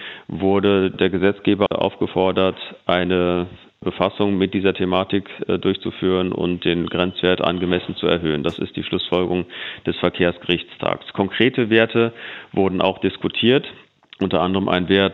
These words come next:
den ich und ein paar Kollegen uns überlegt hatten. Und das ist aber etwas gewesen, was keine Mehrheit im Endeffekt gefunden hat.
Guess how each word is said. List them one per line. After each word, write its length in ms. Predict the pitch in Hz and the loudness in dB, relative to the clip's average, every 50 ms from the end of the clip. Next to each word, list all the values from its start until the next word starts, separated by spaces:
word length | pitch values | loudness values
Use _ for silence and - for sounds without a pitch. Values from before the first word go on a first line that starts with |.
| - - - | -4 -10 -10
den 280 | - 80 82 87 87 85 | -6 -4 -2 -2 0 -2
ich 120 | 90 - | -2 -2
und 120 | 92 90 | -2 -2
ein 100 | 87 87 | -2 -2
paar 160 | - 92 87 87 | 0 -2 -2 -2
Kollegen 640 | - 90 87 90 92 101 101 110 110 107 107 107 - - | 0 -2 0 2 2 2 2 2 2 0 0 -4 -10 -12
uns 280 | - - 98 101 - | -4 -4 -4 -4 -2
überlegt 460 | - 95 101 101 101 101 101 - - | 0 0 0 2 2 2 0 0 -2
hatten. 380 | - 104 101 - 107 107 110 107 - - - - - - - - - - - - - - - - - _ _ _ _ _ _ _ _ - | -2 -2 0 0 0 -2 -2 -4 -6 -16 -20 -20 -18 -16 -16 -14 -14 -14 -16 -16 -18 -20 -20 -20 -20 _ _ _ _ _ _ _ _ -2
Und 460 | - 98 98 95 95 95 95 95 95 - - - - - | 0 2 2 4 2 2 2 2 0 -2 -6 -10 0 2
das 180 | 98 95 - | 2 2 2
ist 160 | - - - - - - | -2 -6 -6 -6 -6 -2
aber 220 | - 90 92 92 | -2 0 0 0
etwas 260 | 90 90 - 92 - - | 0 2 0 -2 -2 -2
gewesen, 260 | - 92 98 95 95 | 0 0 0 2 2
was 180 | 92 90 87 - | 0 -2 -2 0
keine 220 | - 92 92 92 | 0 0 2 2
Mehrheit 380 | 90 90 87 87 85 85 82 - | 2 2 2 2 2 0 -2 -2
im 80 | 85 82 | -2 -4
Endeffekt 340 | 82 87 90 - 90 87 | -4 -4 -2 -4 -4 -2
gefunden 460 | - 87 - - 85 82 80 73 71 69 | -2 -4 -2 -2 -4 -4 -2 -4 -4 -4
hat. 200 | - - - | -4 -4 -6